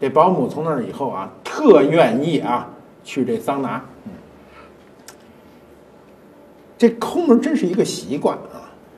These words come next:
就是我有一个朋友跟我说，说他最痛苦的一件事儿是你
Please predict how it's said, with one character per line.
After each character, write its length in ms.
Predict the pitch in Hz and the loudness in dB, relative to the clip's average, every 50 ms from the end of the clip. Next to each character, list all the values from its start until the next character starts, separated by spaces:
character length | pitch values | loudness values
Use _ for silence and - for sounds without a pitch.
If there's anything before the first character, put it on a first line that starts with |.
| - - - - - - 147 | -20 -20 -20 -20 -12 -6 -4
就 80 | 143 | 0
是 180 | 135 147 143 143 - - - - - - - - - - - _ - - - - - - - | 2 2 2 0 -2 -8 -16 -20 -20 -20 -20 -20 -20 -20 -20 _ -20 -20 -20 -20 -20 -6 2
我 100 | 202 208 | 6 8
有 80 | 208 196 | 10 10
一 60 | 208 | 10
个 80 | 208 | 8
朋 160 | - - 165 185 | 4 0 0 -2
友 80 | 175 | 0
跟 120 | 165 190 180 | 0 0 0
我 120 | 160 123 | 0 0
说， 180 | - 156 156 151 | 0 0 0 0
说 140 | - 180 | -2 -4
他 240 | 165 - - 208 196 | -8 -6 -4 -2 0
最 160 | 196 - 185 | 2 2 2
痛 260 | - - - - 151 123 | 2 0 -2 -4 -4 -4
苦 120 | - - | -6 -8
的 100 | - 95 | -10 -10
一 140 | 98 104 113 | -10 -8 -6
件 180 | 135 131 131 | -6 -6 -4
事 80 | 117 139 | -4 -6
儿 80 | 113 98 | -6 -6
是 140 | - - | -6 -8
你 80 | 113 | -8